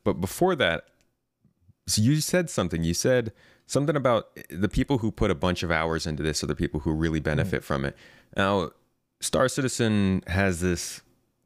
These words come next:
Speaker 1: thing that they do with the professions where they kind of make them so that they can be very, very hard and difficult to be good at,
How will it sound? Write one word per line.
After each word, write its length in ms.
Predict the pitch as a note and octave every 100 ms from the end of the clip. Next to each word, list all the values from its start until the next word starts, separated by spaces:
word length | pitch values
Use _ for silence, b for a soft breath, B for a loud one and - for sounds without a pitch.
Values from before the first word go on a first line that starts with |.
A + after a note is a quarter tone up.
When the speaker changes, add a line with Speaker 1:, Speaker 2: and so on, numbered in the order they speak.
| _
Speaker 1:
thing 460 | - - G2+ E2+ D2+
that 160 | D#2 -
they 120 | D#2
do 400 | D2+ C#2 C#2+ -
with 180 | D2+ D#2+
the 80 | D#2
professions 580 | F2 - C#2+ - A1+ D#2
where 120 | D2+
they 120 | C#2+
kind 240 | - D2+ D2
of 200 | C#2+ - b b b -
make 320 | E2+ F2 E2+
them 240 | E2+ E2
so 160 | D#2+ E2+
that 200 | D2+ C#2+
they 100 | D2+
can 160 | E2 D2
be 320 | D2+ D2 C#2+ _ -
very, 240 | F#2 G2+
very 260 | F2+ F2+ D#2
hard 520 | - - E2+ F2+ G#2 F#2+
and 120 | - D#2
difficult 480 | E2 E2 F2+ -
to 220 | - D#2+ D2 _ _ E2
be 120 | E2
good 220 | D2 F2
at, 260 | A2 D#3